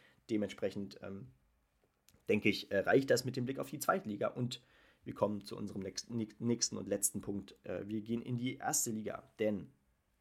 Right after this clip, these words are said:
da stand am Freitagabend bereits vielleicht so wahrscheinlich, wahrscheinlich das echte Topspiel des Wochenendes an mit F-, mit dem F C Bayern München gegen Bayer null vier Leverkusen. Ähm, ja,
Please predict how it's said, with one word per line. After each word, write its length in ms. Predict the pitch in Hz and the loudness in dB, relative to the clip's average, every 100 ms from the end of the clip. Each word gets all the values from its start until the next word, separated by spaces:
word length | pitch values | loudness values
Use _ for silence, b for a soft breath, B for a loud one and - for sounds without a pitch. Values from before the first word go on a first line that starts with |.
| _ _ _ _ - | _ _ _ _ -4
da 120 | 98 | -2
stand 200 | - 98 | -2 -4
am 80 | 104 | -2
Freitagabend 640 | - 123 123 - 117 117 | 2 2 4 6 6 4
bereits 460 | - 92 - - b b b b b b _ | 0 0 2 0 b b b b b b _
vielleicht 320 | - 95 87 | -8 -6 -4
so 100 | 98 | -4
wahrscheinlich, 320 | 87 98 92 90 | -4 -4 -4 -4
wahrscheinlich 280 | - 101 | -2 2
das 200 | 110 107 | 6 6
echte 240 | 113 - 107 | 6 2 2
Topspiel 360 | 113 - 117 | 0 0 0
des 200 | 104 - | 2 2
Wochenendes 420 | 110 110 104 107 101 | 0 -2 0 4 4
an 200 | 104 104 | 4 0
mit 180 | 98 | -4
F-, 180 | - - - | -8 -10 -10
mit 100 | 117 | -6
dem 100 | 104 | -4
F 140 | 104 - | -2 -2
C 120 | 117 | 0
Bayern 240 | 101 101 107 | 2 2 0
München 320 | 101 110 101 | -2 -4 -2
gegen 260 | 107 107 | -2 -4
Bayer 260 | - 131 139 | 0 2 4
null 120 | 131 | 4
vier 160 | 127 127 | 4 4
Leverkusen. 600 | 120 104 - 110 123 127 B B B B B _ - | 4 4 -4 -6 -6 -8 B B B B B _ 4
Ähm, 400 | 117 117 113 110 | 6 6 0 2
ja, 140 | - | 6